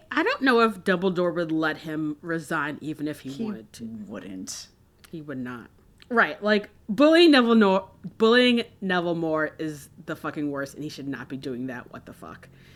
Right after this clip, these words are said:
Speaker 1: And he, again, should not be a teacher because he hates it, and he does not know how to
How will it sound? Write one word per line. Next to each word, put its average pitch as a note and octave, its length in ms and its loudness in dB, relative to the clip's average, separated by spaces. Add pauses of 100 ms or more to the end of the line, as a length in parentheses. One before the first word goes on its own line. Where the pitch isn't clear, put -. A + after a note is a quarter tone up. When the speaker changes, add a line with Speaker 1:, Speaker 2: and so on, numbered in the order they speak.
(440)
Speaker 1:
And F#3+ 120 -2
he, G#3+ 440 0
again, A#3 320 2
should A3 180 -2
not F3 280 0
be F#3+ 100 0
a E3+ 60 0
teacher D3 580 -6 (840)
because F#3 280 -6
he E3+ 100 -4
hates F3+ 340 -4
it, D3+ 240 -4
and E3+ 80 -8
he D#3 100 -6
does D#3 200 -4
not D3+ 180 -2
know D#3+ 120 -4
how E3+ 320 0
to D#3 400 -6